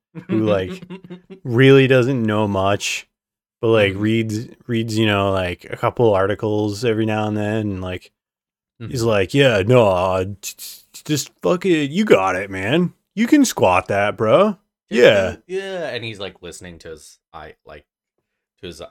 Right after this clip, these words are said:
Speaker 2: iPod, like, s-, just sitting far away.
Speaker 1: Yeah.
Speaker 2: Like, "Uh, coach, what do I, I did my sets, what do I do here?" Takes out an AirPod, it's like, "What?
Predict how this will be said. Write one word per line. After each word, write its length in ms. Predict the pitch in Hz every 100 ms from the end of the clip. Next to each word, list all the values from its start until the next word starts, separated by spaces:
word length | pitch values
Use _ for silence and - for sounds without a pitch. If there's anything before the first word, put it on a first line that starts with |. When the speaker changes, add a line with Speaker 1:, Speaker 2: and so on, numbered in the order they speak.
| _ _ _ _
Speaker 2:
iPod, 600 | 95 90 101 90 90 92 -
like, 160 | 82 78
s-, 120 | _ _
just 160 | 95 -
sitting 320 | 95 85 85
far 260 | 92 87 82
away. 460 | 80 82 85 87 _ _ _ _ _ _ _ _
Speaker 1:
Yeah. 340 | 170 135 92 92
Speaker 2:
Like, 280 | 98 101 -
"Uh, 460 | 139 156 151 147 - - 113 _ _ _
coach, 320 | 190 202 196
what 140 | 190 196
do 100 | 202
I, 320 | 196 185 127 - -
I 120 | 139
did 180 | 160 190
my 140 | 175
sets, 360 | - 196 185 165
what 120 | 170
do 80 | 175
I 80 |
do 160 | 170 175
here?" 440 | 175 170 107 92 - _
Takes 240 | - 98 -
out 140 | 92 85
an 60 |
AirPod, 420 | 82 90 95 90
it's 120 | 92 87
like, 160 | 78 _ _ -
"What? 380 | 131 226 254